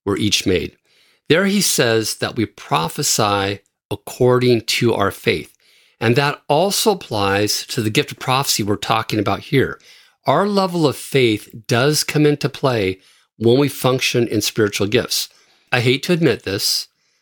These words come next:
but I have times when I am unable to do what the Holy Spirit shows me. Now, fortunately, the Holy Spirit is very patient with me and helps my faith to grow so that I can do what he asks. And it will be the same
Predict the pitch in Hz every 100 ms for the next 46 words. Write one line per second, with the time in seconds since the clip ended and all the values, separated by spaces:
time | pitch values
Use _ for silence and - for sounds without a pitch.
0 | _ 135 139 143 - - 156 151 120 101
1 | 104 - - _ _ - 120 - 120 123
2 | 123 131 110 104 98 95 - _ _ _
3 | _ _ _ - 107 101 107 113 92 82
4 | 95 - _ _ _ _ _ _ _ _
5 | - 110 117 107 - 98 92 - 98 -
6 | 95 92 - - - _ _ _ _ _
7 | _ 98 - 156 220 - 110 98 120 160
8 | - - 127 - - 120 - _ _ 120
9 | - 123 120 - - 113 - 101 - 101
10 | 101 92 117 - - 107 - - 107 -
11 | - 117 196 117 107 - 123 123 - -
12 | 165 175 156 135 127 110 82 - - -
13 | _ _ _ - 151 156 135 147 143 -
14 | 151 151 156 156